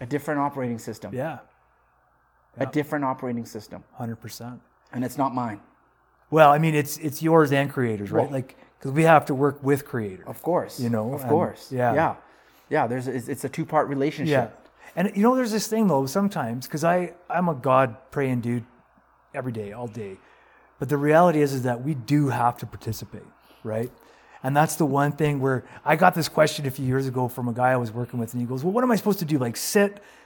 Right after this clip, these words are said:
Speaker 2: cross-legged in my apartment and do nothing?" And I said,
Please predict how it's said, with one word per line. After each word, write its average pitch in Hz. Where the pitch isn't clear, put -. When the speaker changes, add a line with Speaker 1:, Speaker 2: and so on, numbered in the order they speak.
Speaker 2:
cross-legged 208
in 190
my 156
apartment 165
and 147
do 131
nothing?" 156
And 151
I 143
said, 147